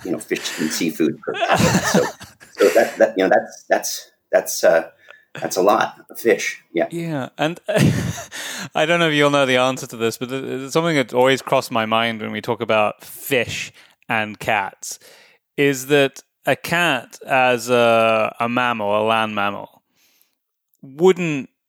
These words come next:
Speaker 2: have normally eaten fish. Yeah, okay, they might have scavenged fish along the edges of rivers, or maybe, uh, you know, wildcats in North America would have eaten fish at certain times of year when the salmon were running and dying off. Uh, but that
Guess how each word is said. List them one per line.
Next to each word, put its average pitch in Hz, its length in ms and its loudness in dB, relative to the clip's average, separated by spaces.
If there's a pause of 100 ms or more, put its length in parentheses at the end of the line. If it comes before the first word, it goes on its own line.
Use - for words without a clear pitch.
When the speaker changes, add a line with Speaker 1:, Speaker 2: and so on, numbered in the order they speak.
(680)
Speaker 2:
have 127 200 -4
normally 143 540 4
eaten 110 280 -8
fish. 95 320 -6
Yeah, 139 160 2
okay, 131 220 0
they 127 100 2
might 131 240 0
have 117 80 -2
scavenged 127 760 -2
fish - 580 -2
along 113 880 0
the 110 160 0
edges 113 320 0
of 107 160 -8
rivers, 110 440 -2
or 101 140 -6
maybe, 110 360 -6 (420)
uh, - 40 -4
you 117 80 0
know, 110 80 -2
wildcats 117 640 0
in 113 80 -14
North 110 200 -6
America 110 440 -2
would 110 160 -4
have 107 180 -6 (340)
eaten 127 340 -8
fish 123 300 -2
at - 80 -12
certain 120 320 -2
times 113 260 -4
of 104 80 -10
year 113 280 0
when 104 140 -8
the 107 80 -8
salmon 113 400 -2
were 110 100 -6
running 107 300 -6
and 104 140 -12
dying 107 360 2
off. 104 300 -4 (420)
Uh, 120 320 2
but 143 320 0
that 170 180 2